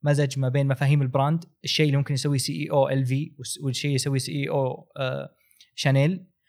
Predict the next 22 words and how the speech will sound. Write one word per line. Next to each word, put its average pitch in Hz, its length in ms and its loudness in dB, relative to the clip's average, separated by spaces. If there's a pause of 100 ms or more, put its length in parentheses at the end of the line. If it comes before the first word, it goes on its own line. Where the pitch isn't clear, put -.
(160)
هو 175 160 8
نفس 170 220 4
اللي 147 120 2
سواه 156 300 2
ستيف 135 260 -2
جوبز. - 400 -4 (840)
نفس 175 180 2
المفاهيم 147 500 4
في 135 120 -4
بناء 143 280 2
البراند، 147 640 2 (280)
بناء 143 260 4
القيمة 147 360 2
التسويقية 143 560 0
وغيرها، 165 380 2
نفس 214 220 0
الأساليب 185 340 0
اللي 160 120 2
هم 190 80 4
يسوونها 190 300 2
هو 208 80 4
سواها. 196 480 -2